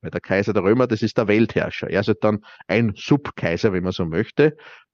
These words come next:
Aber das bleibt ein gespanntes Verhältnis auch mit den nachfolgenden Anwärtern auf den Kaiserthron, auch dann mit den deutschen Königen, den Ottonen oder Friedrich Barbarossa und so weiter. Also das bleibt ein Streitpunkt, äh,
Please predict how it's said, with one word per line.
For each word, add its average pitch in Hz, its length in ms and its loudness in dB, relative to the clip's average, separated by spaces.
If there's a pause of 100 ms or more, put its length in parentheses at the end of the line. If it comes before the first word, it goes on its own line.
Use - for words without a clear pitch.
(180)
Aber 127 200 2
das 139 140 0
bleibt - 280 2
ein 123 100 2
gespanntes 110 520 0
Verhältnis 110 400 2
auch 101 120 0
mit 110 160 0
den 107 100 4
nachfolgenden 98 720 0
Anwärtern 98 500 2
auf 92 100 0
den 98 140 0
Kaiserthron, 101 580 2
auch 90 140 2
dann 101 160 0
mit 98 220 0
den 98 180 2 (300)
deutschen 101 360 0
Königen, 104 520 2
den 95 140 2
Ottonen 101 580 2
oder 98 160 2
Friedrich 98 280 -2
Barbarossa 101 520 0
und 98 120 0
so 95 120 0
weiter. 85 220 -2
Also 85 120 0 (320)
das - 280 0
bleibt - 340 2
ein 104 120 2
Streitpunkt, - 880 -2 (340)
äh, 101 400 2